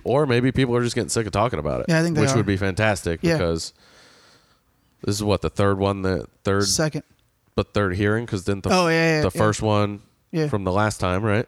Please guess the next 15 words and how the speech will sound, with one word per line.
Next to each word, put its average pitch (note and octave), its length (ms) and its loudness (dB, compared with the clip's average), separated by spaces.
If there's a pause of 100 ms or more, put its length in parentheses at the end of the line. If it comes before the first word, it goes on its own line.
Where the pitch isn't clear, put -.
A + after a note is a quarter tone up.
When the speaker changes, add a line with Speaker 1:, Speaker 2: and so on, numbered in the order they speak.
(100)
Speaker 2:
Yep. D#3+ 180 -4 (2000)
No, B3+ 220 4
it's, F3 240 4
uh, F3+ 360 4 (1160)
you, G3 180 4
you, F3+ 280 4 (400)
immediate, A#3 480 4
the F3+ 80 -2
first F#3 260 2
argument D#3+ 400 0
is, D#3 100 0
can E3+ 280 0
you F3 80 0
impeach E3 440 -2
a, D#3 200 0